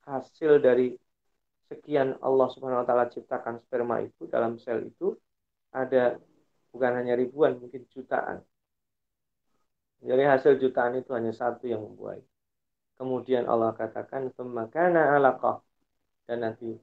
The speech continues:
nutfah itu berubah menjadi darah yang menggumpal,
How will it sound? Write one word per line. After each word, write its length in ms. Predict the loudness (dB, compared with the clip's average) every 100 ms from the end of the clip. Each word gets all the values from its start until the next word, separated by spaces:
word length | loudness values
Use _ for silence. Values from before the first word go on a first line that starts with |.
| _ _ _
nutfah 480 | -8 -8 -4 -2 0
itu 160 | -2 -6
berubah 480 | -6 -8 -6 -8
menjadi 640 | -8 -8 -6 -6 -6 -12 -14 _ _ _ _ _
darah 320 | 0 4 6 4
yang 220 | 0 -4
menggumpal, 880 | -8 -6 -2 0 0 4 4 4